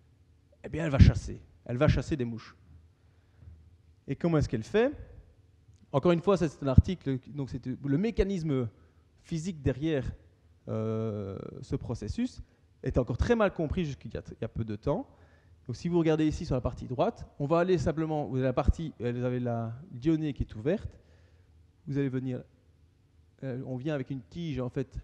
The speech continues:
la titiller. C'est, c'est une prise à caméra rapide, donc ça c'est lent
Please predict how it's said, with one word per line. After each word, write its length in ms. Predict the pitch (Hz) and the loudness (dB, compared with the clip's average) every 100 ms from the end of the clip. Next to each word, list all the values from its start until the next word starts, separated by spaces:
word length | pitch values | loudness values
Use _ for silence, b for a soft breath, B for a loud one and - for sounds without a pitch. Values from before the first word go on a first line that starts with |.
| - - - _ _ _ _ _ - | -14 -20 -20 _ _ _ _ _ -8
la 140 | 120 | -8
titiller. 680 | - 208 - 139 127 147 220 - - _ - _ _ | -8 -12 -8 -4 0 0 -2 -8 -20 _ -20 _ _
C'est, 200 | _ - - | _ -14 -14
c'est 140 | - | -4
une 100 | 175 | 2
prise 160 | 170 208 | 2 2
à 60 | 190 | 2
caméra 300 | 185 160 160 | 2 4 0
rapide, 260 | - 143 | 0 -4
donc 100 | 131 | 0
ça 140 | 165 143 | 0 2
c'est 120 | 165 | 4
lent 240 | 143 320 | 4 2